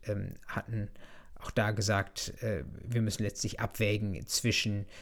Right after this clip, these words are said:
dem Schutz einerseits des Senders, der vielleicht gar nicht ahnen kann, dass, äh, das Ohr seines Gegenübers taub ist, und andererseits dem Schutz natürlich des Rechtsverkehrs, der vielleicht in der Tendenz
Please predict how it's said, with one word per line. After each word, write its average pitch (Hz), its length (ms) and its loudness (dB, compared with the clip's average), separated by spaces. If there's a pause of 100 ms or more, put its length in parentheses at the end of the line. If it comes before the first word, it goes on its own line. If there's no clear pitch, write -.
(140)
dem 98 100 2
Schutz - 600 2
einerseits 98 500 2
des - 180 2
Senders, 120 500 6
der 107 120 2
vielleicht - 420 -2 (220)
gar 98 160 0
nicht - 260 -4
ahnen 120 400 6
kann, 104 340 0 (280)
dass, - 420 2 (140)
äh, 95 280 -4
das - 360 2
Ohr 127 340 10 (140)
seines 107 800 4
Gegenübers 107 880 2
taub - 380 2
ist, - 520 6
und 117 240 0
andererseits 107 680 4
dem 101 280 0
Schutz - 240 -4
natürlich 98 280 -2
des - 160 -2
Rechtsverkehrs, 104 500 0
der 101 100 -2
vielleicht 107 300 2
in 113 80 -2
der 101 140 -2
Tendenz 101 420 2